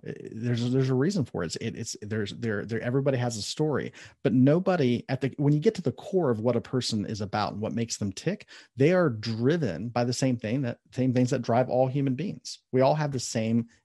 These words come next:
intrinsic human desires and drivers. I started to see that. And I realized that based upon their story, wh-, what they had experienced, that they felt that some core driver, whether they would, you know, maybe be,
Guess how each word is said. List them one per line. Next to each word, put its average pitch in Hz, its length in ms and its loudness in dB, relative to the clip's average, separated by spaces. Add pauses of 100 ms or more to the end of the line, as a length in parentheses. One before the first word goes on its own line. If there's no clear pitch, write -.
intrinsic 107 600 -2
human 101 420 -4
desires 92 500 -4
and 90 80 -6
drivers. 95 500 -6 (280)
I 127 40 2
started 202 320 -2
to 120 60 -2
see 190 300 -2
that. - 240 -10 (420)
And 123 80 -2
I 120 40 2
realized 139 600 -4
that 110 240 0 (280)
based 151 280 4
upon 113 520 -2 (640)
their 117 180 0
story, 107 800 0 (300)
wh-, - 260 -10
what 117 120 -4
they 110 100 0
had 101 100 -2
experienced, - 800 -2 (460)
that 117 320 2 (120)
they 143 240 4
felt 139 440 0
that 117 180 -4
some 139 640 0
core 127 400 -2
driver, 110 380 0
whether 107 240 -2
they 104 140 -2
would, 101 280 -6
you 120 140 -6
know, 101 180 -10 (280)
maybe 104 260 -4
be, 107 300 -4